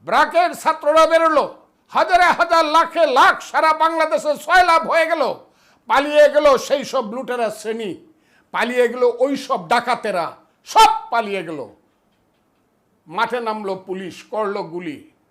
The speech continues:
রক্তাক্ত হলো বাংলাদেশ। আবার বাউন্ন, বাষট্টি, চৌষট্টি, ছয়ষট্টি, ঊনসত্তর, একাত্তরের পুনরাবৃত্তি হলো।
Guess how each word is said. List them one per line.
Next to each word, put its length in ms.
রক্তাক্ত 640
হলো 280
বাংলাদেশ। 600
আবার 400
বাউন্ন, 560
বাষট্টি, 640
চৌষট্টি, 640
ছয়ষট্টি, 520
ঊনসত্তর, 640
একাত্তরের 580
পুনরাবৃত্তি 760
হলো। 340